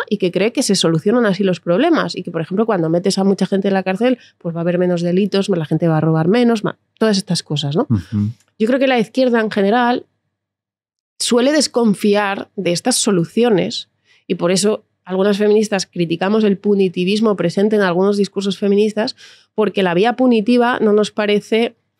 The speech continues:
Speaker 1: para empezar, no nos parece transformadora, porque tú cuando crees que... Eh, lo que te queda es castigar a las personas es porque crees que no puedes transformar a las personas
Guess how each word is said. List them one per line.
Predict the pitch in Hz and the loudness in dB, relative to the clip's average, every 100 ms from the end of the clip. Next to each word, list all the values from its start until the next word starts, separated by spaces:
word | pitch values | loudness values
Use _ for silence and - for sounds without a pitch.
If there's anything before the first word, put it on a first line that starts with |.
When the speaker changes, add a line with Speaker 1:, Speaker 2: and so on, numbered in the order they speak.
| _ _ | _ _
Speaker 1:
para | 220 | -4
empezar, | 220 262 | -2 0
no | 320 | 2
nos | 277 | 0
parece | 233 202 208 | 0 0 0
transformadora, | 214 180 - 180 160 180 185 | 0 -4 -4 -4 0 0 0
porque | 156 151 | -2 -6
tú | 147 180 | -6 -4
cuando | 214 208 | 0 0
crees | 185 196 185 | 2 0 -2
que... | - 170 - | -2 -4 -2
Eh, | 165 156 156 151 156 - - _ _ _ _ _ | -6 -6 -8 -8 -8 -10 -12 _ _ _ _ _
lo | 185 | -4
que | 180 | -2
te | 175 170 | -2 -2
queda | 214 | 0
es | 196 | 0
castigar | - 185 - 180 185 | -2 -4 -2 0 0
a | 202 | 0
las | 208 190 | 0 0
personas | 196 180 220 214 240 | -4 0 0 0 -2
es | 196 | -6
porque | 196 185 | -6 -8
crees | _ 202 220 254 - _ _ _ _ _ _ - | _ -2 -2 -2 -8 _ _ _ _ _ _ -2
que | |
no | 220 214 | 0 2
puedes | 240 240 - | 2 2 0
transformar | 202 196 185 196 175 185 | 0 0 0 -2 0 0
a | 214 | 0
las | 214 196 | -2 -2
personas | 202 185 214 226 233 294 | -4 -2 0 2 2 -2